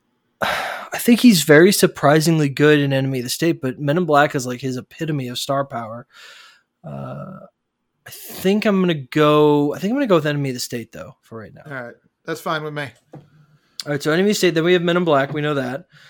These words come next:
Speaker 2: Yeah.
Speaker 1: And then it's, it's bet-, again, it's gonna be probably between, uh, Mike Lowry or, uh, Hiller, I think is his name, in, uh,
Speaker 2: It is.
Speaker 1: Independence Day. And I,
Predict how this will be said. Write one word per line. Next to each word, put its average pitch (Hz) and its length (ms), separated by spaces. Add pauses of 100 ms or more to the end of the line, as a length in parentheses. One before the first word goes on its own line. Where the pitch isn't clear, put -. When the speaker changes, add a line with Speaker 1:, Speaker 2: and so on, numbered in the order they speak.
Speaker 2:
Yeah. 127 260
Speaker 1:
And 156 200
then 165 140
it's, 165 340
it's 147 160
bet-, - 240
again, 143 380
it's - 240
gonna 127 180
be 120 200
probably 131 400
between, 117 520
uh, 113 440
Mike 123 260
Lowry 123 400
or, 117 480
uh, 110 240
Hiller, 123 540
I - 40
think 120 200
is 120 100
his 117 160
name, 113 380
in, 120 280
uh, 127 60
Speaker 2:
It 120 80
is. 113 160
Speaker 1:
Independence 127 440
Day. 110 220 (720)
And 143 160
I, 135 120